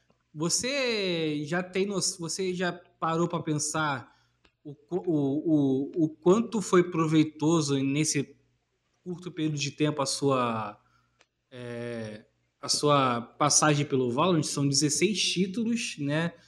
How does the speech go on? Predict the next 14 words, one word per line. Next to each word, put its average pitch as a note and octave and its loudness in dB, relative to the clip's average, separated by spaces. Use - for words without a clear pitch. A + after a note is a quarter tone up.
É, B2+ 0
dois F3 4
nacionais, F3+ 2
né? D#3+ -4
Um E3+ 2
na E3 2
lan, F3+ 0
infelizmente C#3 -4
o C3 -6
Game C3+ -4
Changer C3 -6
não C3 -10
foi, F3 -4
né? D3+ -6